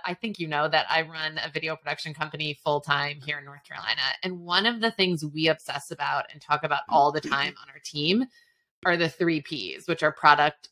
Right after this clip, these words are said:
process, and point of view. So most small businesses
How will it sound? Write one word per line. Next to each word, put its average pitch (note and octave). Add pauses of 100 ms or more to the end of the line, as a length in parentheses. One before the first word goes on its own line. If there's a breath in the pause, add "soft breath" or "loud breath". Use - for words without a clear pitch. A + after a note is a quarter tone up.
process, C#3+
and D3
point D3
of D3
view. D#3+ (420 soft breath)
So F#3+
most F3
small E3
businesses D3+